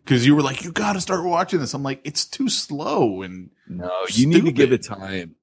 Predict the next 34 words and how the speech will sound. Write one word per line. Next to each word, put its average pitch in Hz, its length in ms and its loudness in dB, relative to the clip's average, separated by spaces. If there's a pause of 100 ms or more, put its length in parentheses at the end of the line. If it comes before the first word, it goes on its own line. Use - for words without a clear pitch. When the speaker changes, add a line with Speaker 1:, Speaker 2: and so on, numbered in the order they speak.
(140)
Speaker 2:
It, 131 240 -2
it's, - 400 -4
it's 135 260 0
the, 147 560 4
they're 190 140 0
just 233 300 -2
working, 190 340 -2
they're 196 180 4
loosening 214 400 2
you 117 100 4
up 76 200 -6
a - 60 0
little 381 140 4
Speaker 1:
If - 120 2
they 294 140 4
Speaker 2:
bit. 285 80 4
Speaker 1:
haven't 285 360 2
done 220 180 2
it 240 120 -2
by 185 140 2
the 190 120 0
third 208 260 -2
episode, 214 640 0
I, - 320 -6
I 330 180 -10
fear 240 300 -6
they're 214 120 -4
not 185 220 -8
gonna 151 140 -10
be 151 100 -4
able 143 220 -4
to 117 60 -6
do 113 180 -4
it. - 120 -16